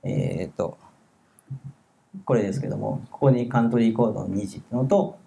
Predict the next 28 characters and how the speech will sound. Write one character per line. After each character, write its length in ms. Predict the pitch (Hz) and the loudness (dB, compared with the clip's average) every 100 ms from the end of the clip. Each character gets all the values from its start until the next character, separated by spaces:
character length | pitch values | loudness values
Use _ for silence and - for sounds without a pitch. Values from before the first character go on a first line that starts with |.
| _ | _
こ 80 | - | -4
っ 60 | 113 | -4
ち 100 | 113 | -4
の 180 | 107 - | -4 -4
バ 240 | 101 92 | -4 -4
ー 20 | |
リ 80 | 90 | -4
ー 60 | 92 | 0
の、 280 | 127 139 - | 2 2 0
え 140 | 95 | -10
ー 0 | |
と、 140 | - - - - - | -10 -14 -16 -20 -14
カ 120 | 98 107 | -8 -6
ン 60 | |
ト 80 | - | -6
リ 80 | 95 | -4
ー 20 | |
コ 80 | 104 | -2
ー 40 | |
ド 80 | 117 | -2
の 60 | 104 | -2
レ-、 160 | 92 - _ - | -6 -12 _ -10
あ 80 | 95 | -6
の、 180 | 80 82 | -6 -4
カ 140 | - | -2
ラ 80 | - | -4
ム 120 | - 127 | -2 0
を 200 | 135 | 0